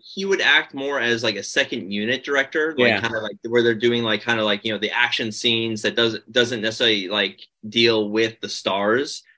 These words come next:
Speaker 1: That's when he was really in charge. But when it came to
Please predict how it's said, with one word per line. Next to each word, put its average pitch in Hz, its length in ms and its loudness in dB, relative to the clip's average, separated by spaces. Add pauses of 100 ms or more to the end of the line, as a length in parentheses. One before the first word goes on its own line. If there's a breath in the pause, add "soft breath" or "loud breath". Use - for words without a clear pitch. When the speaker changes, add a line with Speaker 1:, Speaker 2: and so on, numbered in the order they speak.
(120)
Speaker 1:
That's 139 240 0
when 143 140 -6
he 139 180 -2
was 120 180 -2
really 107 300 2
in 95 100 -4
charge. 95 500 -2
But 104 160 2
when 117 140 2
it 117 140 0
came 143 320 0
to 120 580 2